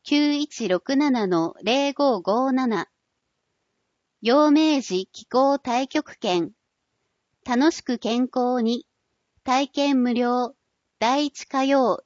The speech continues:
第三月曜十三時三十分。楽寿荘。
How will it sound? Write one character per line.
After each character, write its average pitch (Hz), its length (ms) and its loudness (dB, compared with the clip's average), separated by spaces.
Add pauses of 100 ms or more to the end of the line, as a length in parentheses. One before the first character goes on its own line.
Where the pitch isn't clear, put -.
第 208 220 -2
三 285 360 0
月 269 360 -6
曜 262 320 0
十 277 320 -4
三 285 320 -2
時 180 100 -4
三 226 300 -2
十 302 180 -4 (140)
分。 180 300 0 (340)
楽 208 280 -2
寿 311 140 0
荘。 175 480 -2